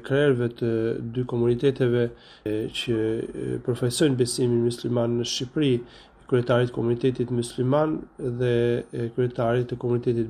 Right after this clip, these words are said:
Bektashi, duke i uruar atyre që ky muaj i agjerimit ketë ndihmuar në kthimin e shikimit drejt thelbësores në jetën e secilit, në një kohë kur gjithçka fokusohet tek mbingopja dhe konsumizmi i pafre.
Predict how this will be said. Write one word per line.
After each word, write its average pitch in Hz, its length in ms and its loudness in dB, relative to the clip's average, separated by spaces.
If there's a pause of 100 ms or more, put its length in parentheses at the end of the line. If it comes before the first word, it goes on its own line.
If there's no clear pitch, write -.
Bektashi, 120 600 0 (420)
duke 135 400 2
i 147 160 4
uruar 139 340 4
atyre 143 300 2 (100)
që 127 160 -2
ky 135 140 -2
muaj 139 240 4
i 131 80 6
agjerimit 131 580 4
ketë 127 220 0
ndihmuar 135 500 2
në 127 200 -2
kthimin 143 440 2 (380)
e 131 80 4
shikimit 151 480 4
drejt 131 220 0
thelbësores 151 680 4
në 135 140 6
jetën 135 260 0
e 120 100 -4
secilit, 120 560 0 (440)
në 139 140 6
një 139 100 4
kohë 160 240 6
kur 143 200 8 (120)
gjithçka 139 480 -2
fokusohet 127 680 -2
tek 127 200 -2
mbingopja 131 640 2
dhe 127 180 0
konsumizmi 123 760 0
i 120 100 -6
pafre. 120 360 2